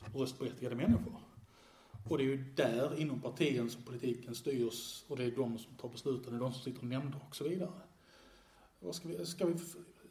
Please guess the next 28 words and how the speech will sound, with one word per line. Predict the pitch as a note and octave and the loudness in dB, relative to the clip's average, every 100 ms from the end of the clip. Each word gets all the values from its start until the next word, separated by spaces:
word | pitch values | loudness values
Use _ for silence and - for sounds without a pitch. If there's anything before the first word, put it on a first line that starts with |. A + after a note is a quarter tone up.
| - | -20
ska | - - | -4 0
vi | E3+ | 2
förvänta | E3 G3+ D3+ - A3+ | 8 8 8 2 0
oss, | A3+ - | 0 0
kräva | - E3+ G#3 D#3 | 4 6 6 4
oss, | G#3+ | 2
är | - | 2
det | D#3+ | 0
en | |
skyldighet | E3 F3 F#3 D3+ B3 - | 2 2 4 2 0 0
att | F3+ | -2
fler | G3 E3 | 4 4
engagerar | D3 C#3+ C#3+ D#3 C#3 | 4 0 0 0 -2
sig | C#3+ | -2
partipolitiskt? | D3 C#3+ D#3 C3 B2+ A#2 A3+ - - - - - - | -2 2 2 2 0 0 -2 -4 -8 -16 -18 -18 -6
Eller | D3 | -2
ska | C#3+ - | 0 4
vi | C3+ | 4
öppna | C3+ D3 | 4 2
upp | C3+ | -2
nämnder | C#3+ C3+ F3 D#3 C3 | 0 2 4 2 2
och | B2+ | 4
liknande | D#3 - - F3+ D3+ D3 D3+ | 4 4 2 2 2 0 0
för, | - D3+ C#3+ | 0 2 2
eh, | C#3+ D3 C#3 C#3+ C3+ C3+ - - - | 0 -2 -2 -2 -6 -10 -14 -20 -10
partipolitiskt | F3 E3 D#3+ D#3+ C3+ D3 | -2 0 0 -2 -6 -6
obundna? | E3+ D3 C3 C#3 | -4 -4 -4 -4
Alltså, | D#3 - | -6 -8